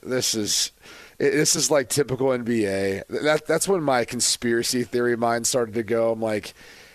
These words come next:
it, it's just, it feels like it's gonna be one of those lopsided, like, Lakers get one so they don't get swept, because you, we all know what the narrative is right now. Like, we're, we're right now talking about, you know, Denver and all that, but the narrative's not Denver. The narrative's the Lakers.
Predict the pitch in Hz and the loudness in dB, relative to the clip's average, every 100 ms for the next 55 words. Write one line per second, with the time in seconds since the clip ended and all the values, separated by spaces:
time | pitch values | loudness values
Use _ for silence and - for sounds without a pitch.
0 | _ _ - - 139 147 151 - 117 - | _ _ -4 0 0 0 0 -2 -6 0
1 | 170 139 151 - 151 139 135 131 123 113 | 0 2 0 0 0 2 2 0 0 2
2 | 120 120 - 127 120 117 113 107 120 120 | 2 2 2 2 2 0 -2 0 0 2
3 | 135 104 127 120 117 120 113 127 110 98 | -2 0 0 2 0 0 -2 0 -2 0
4 | 117 113 127 113 - 101 107 107 - - | -2 0 -2 0 0 0 0 0 -2 -10
5 | - - - - _ 131 135 113 120 - | -12 -20 -20 -20 _ -2 0 0 -4 -4
6 | 139 180 175 165 151 139 117 113 110 101 | 0 2 4 2 0 0 0 2 0 0
7 | 90 87 85 80 78 64 55 _ _ _ | -4 -4 -4 -4 -4 -8 -8 _ _ _
8 | _ _ - 110 139 143 175 147 151 143 | _ _ -4 0 0 2 2 4 2 2
9 | 139 127 143 120 - 117 110 110 101 104 | 0 0 0 0 0 -2 2 2 0 -2
10 | 95 90 117 107 104 101 98 90 101 87 | -4 -2 -2 0 -2 -2 -2 -2 -4 -4
11 | 120 139 156 131 104 95 104 90 92 76 | -4 2 2 2 0 -2 -4 -2 -6 -6
12 | 50 50 _ _ - 135 147 135 110 113 | -10 -12 _ _ -4 0 2 0 -2 -2
13 | 92 87 - 50 - | -2 -6 -8 -8 -10